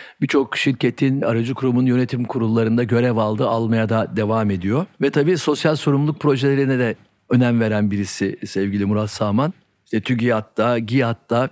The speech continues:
Yatırım Profesyonel Derneği, bizim C F A Institute İstanbul'da görevleri olmuş. Tabii benim için en değerli olanı bunların Finansal Okuryazarlık ve Erişim Derneği'nde yaptığı çalışmalar. Birlikte uzun yıllardır burada da çalışmalar yapıyoruz.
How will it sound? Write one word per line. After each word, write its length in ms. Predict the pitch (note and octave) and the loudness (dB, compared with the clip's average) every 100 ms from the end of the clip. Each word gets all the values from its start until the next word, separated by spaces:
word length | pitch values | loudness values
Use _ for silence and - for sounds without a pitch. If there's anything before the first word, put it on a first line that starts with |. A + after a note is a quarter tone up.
| - | -2
Yatırım 360 | A#2 - C#3+ | -2 2 0
Profesyonel 760 | A#2 C3 B2+ A#2+ B2 A#2 A#2 A2+ | 2 0 0 -2 0 0 0 0
Derneği, 300 | G#2 G#2 G2+ | 0 0 -2
bizim 160 | G2 | -4
C 220 | G#2 B2+ A2+ | -4 -2 0
F 100 | - | 0
A 40 | |
Institute 500 | A#2 - - A2+ - | -2 -4 -8 -8 -6
İstanbul'da 720 | G2+ - A2 G#2 G2 F#2 F#2+ - _ | -6 -2 0 0 -2 -4 -4 -8 _
görevleri 440 | A2+ A2+ G#2 G2+ G#2 | 0 2 2 0 0
olmuş. 300 | G2 D#3+ E3+ | 0 0 2
Tabii 180 | E3 | 2
benim 180 | D#3 D#3+ | 2 0
için 180 | D#3+ F3 | 0 0
en 160 | E3+ D3+ | 2 2
değerli 300 | C#3+ C3+ B2+ | 2 2 2
olanı 340 | A#2+ A#2 A2+ | 2 2 2
bunların 380 | A#2 A#2+ E3+ G#3+ - - | 2 2 0 -2 -8 -18
Finansal 460 | - D3 D3 D3 E3 | -4 0 0 2 0
Okuryazarlık 720 | - D3 C#3 B2 C#3 C3+ - | 0 0 0 2 0 -2 -2
ve 180 | D#3 F3 - | -2 -2 -4
Erişim 380 | - C#3+ - D3+ | 0 2 0 -2
Derneği'nde 400 | C3+ B2 A#2+ A#2+ | 0 2 2 2
yaptığı 380 | D3+ A#2+ - D#3 | 2 0 0 0
çalışmalar. 600 | - B2+ - G2+ B2 C3 | 0 -2 -2 0 0 0
Birlikte 480 | B2 A#2 A2+ D3+ - | 0 -2 -2 -2 0
uzun 240 | - B2+ C#3 | 0 0 0
yıllardır 580 | B2 F#2+ G#2 G#2 D#3 - - _ | 0 0 0 -2 -4 -6 -14 _
burada 180 | B2 G#2+ | -2 0
da 60 | C3+ | 0
çalışmalar 560 | - B2 - A2+ G#2+ | 0 -2 -2 -2 -2
yapıyoruz. 460 | F#2+ F2+ G2 C3 - | -2 -4 -4 -4 -6